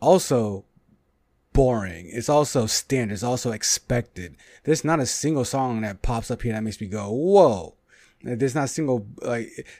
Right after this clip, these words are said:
there's not a single, like, the melodies are very somber, very backgroundish, very, as you said, for, specific for this game. And it's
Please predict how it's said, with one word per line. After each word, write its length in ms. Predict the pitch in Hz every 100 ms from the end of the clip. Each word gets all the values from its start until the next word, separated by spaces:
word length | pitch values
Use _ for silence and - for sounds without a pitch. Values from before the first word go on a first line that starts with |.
| -
there's 120 | 127
not 80 | 143
a 40 |
single, 280 | - 147 135
like, 260 | 127 120 -
the 60 |
melodies 500 | 123 131 175 147 135
are 160 | 127 120
very 300 | 104 117 127
somber, 500 | - 104 110 110 127
very 480 | 104 117 120 120 113
backgroundish, 960 | 113 - 120 - 110 117 117 123 123
very, 580 | 107 117 113 113 110 110 - - - - - _ -
as 200 | 151 127
you 40 | 127
said, 360 | - 127 135 -
for, 480 | - - 120 120 123 -
specific 500 | - - 135 143 139
for 260 | - 135 139
this 220 | 123 131
game. 400 | 113 160 95 98
And 120 | 110
it's 300 | 120 - -